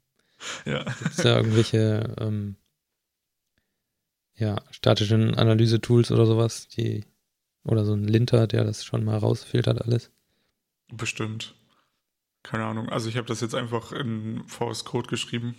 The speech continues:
Speaker 1: und
Speaker 2: Hm.
Speaker 1: so lange daran rumgedoktert, bis es
Speaker 2: <laughs>
Speaker 1: gestartet ist, das Skript.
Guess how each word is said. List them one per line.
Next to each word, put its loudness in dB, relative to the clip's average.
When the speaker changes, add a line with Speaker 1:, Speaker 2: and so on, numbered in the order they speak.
Speaker 1:
und -8
Speaker 2:
Hm. 4
Speaker 1:
so -6
lange -6
daran -4
rumgedoktert, -4
bis -8
es -6
Speaker 2:
<laughs> 4
Speaker 1:
gestartet -6
ist, -8
das -6
Skript. -6